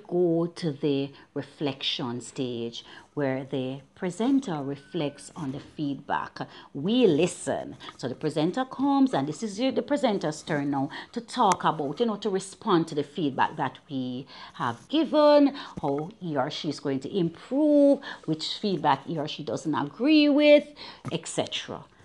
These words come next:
All right, and then we reach the final stage that I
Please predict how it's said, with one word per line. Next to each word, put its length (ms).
All 220
right, 400
and 220
then 320
we 580
reach 440
the 80
final 600
stage 500
that 160
I 260